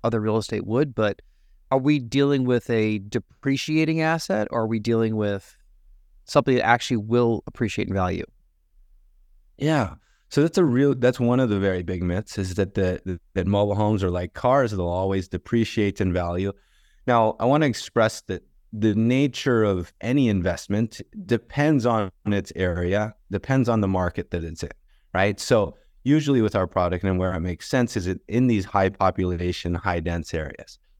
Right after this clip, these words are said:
Speaker 2: So Austin, Atlanta, many markets of California. Um, we also are doing stuff in Denver as well, right? So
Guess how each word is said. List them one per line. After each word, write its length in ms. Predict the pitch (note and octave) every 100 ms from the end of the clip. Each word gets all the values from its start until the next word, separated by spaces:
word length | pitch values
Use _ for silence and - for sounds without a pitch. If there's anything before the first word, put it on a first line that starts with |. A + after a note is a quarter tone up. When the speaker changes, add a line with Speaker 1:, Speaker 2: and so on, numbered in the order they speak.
| _ _ _ _ -
Speaker 2:
So 540 | - G2 F2+ F2+ F2+ - _ -
Austin, 640 | G#2+ G#2+ - G2+ F2+ E2 -
Atlanta, 920 | F2 - G2+ G#2 G2+ - F#2 D#2+ D#2+ _ _ _ -
many 320 | G#2+ G2+ G#2+
markets 400 | G#2 G2 F#2+ F2
of 80 | E2+
California. 760 | - F2+ F2 - A#2+ A#2 E2+ D#2+ _ _ _ _ _ _ _ _ -
Um, 400 | F#2 E2+ E2 D#2
we 100 | G2
also 420 | G2 F#2+ - G2
are 120 | F2+
doing 220 | E2+ F#2
stuff 200 | - F2
in 120 | F#2+ E2+
Denver 360 | F#2 F#2+ F2+
as 160 | F2 D#2
well, 420 | G2 G#2 E2 D#2+ _ _ -
right? 320 | F2 F#2 G2
So 360 | - A2+ G2+